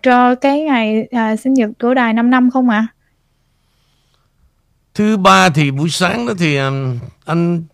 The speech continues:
Speaker 2: tìm lại một số cái, um, video clip mà anh đã nói chuyện vào sáng ngày, à, hai mươi bảy tháng chín năm hai ngàn mười bảy á.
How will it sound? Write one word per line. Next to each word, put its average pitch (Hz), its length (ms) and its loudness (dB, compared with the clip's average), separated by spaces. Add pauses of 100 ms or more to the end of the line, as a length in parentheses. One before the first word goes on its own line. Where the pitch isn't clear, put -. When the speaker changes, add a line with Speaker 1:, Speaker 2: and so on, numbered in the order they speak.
(140)
Speaker 2:
tìm 143 220 0
lại 135 140 2
một 139 140 -4
số 214 500 -4
cái, 208 240 -8
um, 180 340 -8 (340)
video 156 420 -2
clip 175 200 0
mà 143 260 -4
anh 151 320 -4
đã 131 300 -4
nói 170 160 -2
chuyện 135 340 -4
vào 127 220 -2
sáng 185 360 -4
ngày, 123 340 -2
à, 117 240 -6 (300)
hai 143 140 -6
mươi 160 100 -2
bảy 135 120 0
tháng 156 160 -4
chín 220 280 -4
năm 170 140 -4
hai 151 120 0
ngàn 143 120 -4
mười 123 100 -6
bảy 117 240 -6
á. 220 80 -18